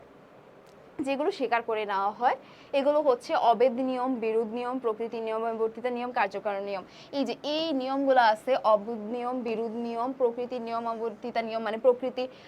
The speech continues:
যে নিয়ম, অবর্তিতা নিয়ম, প্রকৃতি কিভাবে চলবে, সেগুলো একটা নিয়ম আছে, যেগুলো যুক্তিবিদ্যা এবং দর্শন দুইটাই, আহ, ব্যাখ্যা করে থাকে। আবার কার্যকারণ নিয়ম ইত্যাদি। কার্যকারণ নিয়ম মানে কি?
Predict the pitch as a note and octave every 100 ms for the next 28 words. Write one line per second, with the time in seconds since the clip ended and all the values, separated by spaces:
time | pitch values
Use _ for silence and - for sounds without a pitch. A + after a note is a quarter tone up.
0 | - G#3+ B3+ A#3+ A#3+ B3 A#3+ A#3+ A#3+ A#3
1 | A3 A3 A3+ A#3+ B3+ B3 A3+ A#3+ C4+ A#3+
2 | B3+ C4 A#3+ A3 C#4 B3+ C4 C4+ E4 B3+
3 | B3+ C4+ C#4+ A#3+ G#3 B3+ A3 G#3+ A3+ A3+
4 | A3+ B3 A#3 A3 A3 A3+ G#3+ G#3 B3 G#3+
5 | G#3+ A3+ C4 - - - A3 G#3+ G3+ G3
6 | G3+ G#3 B3+ A#3 G#3+ A3+ A3 G#3 G#3+ A#3
7 | A3 A3 A#3+ A#3 A3 G#3+ A3 A3 G#3 G3+
8 | G#3+ B3+ A#3+ C4+ B3+ B3+ A#3+ A#3 G#3 E3
9 | G#3 A#3 A3 A3